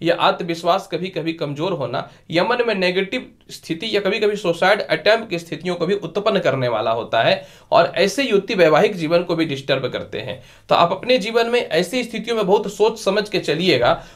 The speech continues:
और एक छोटा ही व्यक्ति क्यों ना हो, कभी भी उनसे शत्रुता मत करिएगा।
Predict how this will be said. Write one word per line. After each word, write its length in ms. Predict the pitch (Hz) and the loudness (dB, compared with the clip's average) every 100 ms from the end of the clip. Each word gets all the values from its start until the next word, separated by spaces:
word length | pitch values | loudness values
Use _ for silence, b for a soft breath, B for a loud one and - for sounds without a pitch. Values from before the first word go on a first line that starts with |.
| B | B
और 140 | - | 4
एक 140 | 220 - | 6 4
छोटा 300 | 185 185 214 | 2 4 4
ही 120 | 262 | 4
व्यक्ति 300 | 226 220 233 | 2 0 -6
क्यों 200 | 226 220 | -6 -2
ना 100 | 190 | 0
हो, 100 | 139 | 2
कभी 220 | 175 175 220 | 2 2 2
भी 60 | |
उनसे 240 | 208 - 202 | -2 -2 -2
शत्रुता 480 | 156 151 175 180 233 | -2 2 2 4 4
मत 180 | 165 - | 2 -2
करिएगा। 500 | 92 85 71 65 | -8 -8 -10 -12